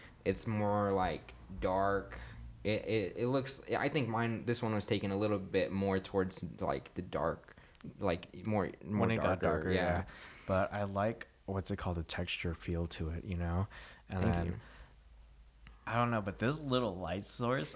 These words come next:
Speaker 2: I don't know, it looks cool
Speaker 1: Yeah.
Speaker 2: to me. But yeah, like, composition-wise, it's pretty, pretty cool.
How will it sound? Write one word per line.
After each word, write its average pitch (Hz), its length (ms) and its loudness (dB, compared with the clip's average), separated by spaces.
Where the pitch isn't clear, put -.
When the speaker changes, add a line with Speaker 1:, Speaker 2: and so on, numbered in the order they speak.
Speaker 2:
I 107 80 -2
don't 113 220 4
know, 92 80 -4
it 107 60 -4
looks 131 260 0
cool 113 260 0
Speaker 1:
Yeah. 92 140 6
Speaker 2:
to 87 60 0
me. 87 220 0
But 104 180 2
yeah, 95 300 2
like, 95 300 2
composition-wise, 117 1040 2
it's - 180 -4
pretty, 95 600 0
pretty 92 200 -2
cool. 95 420 0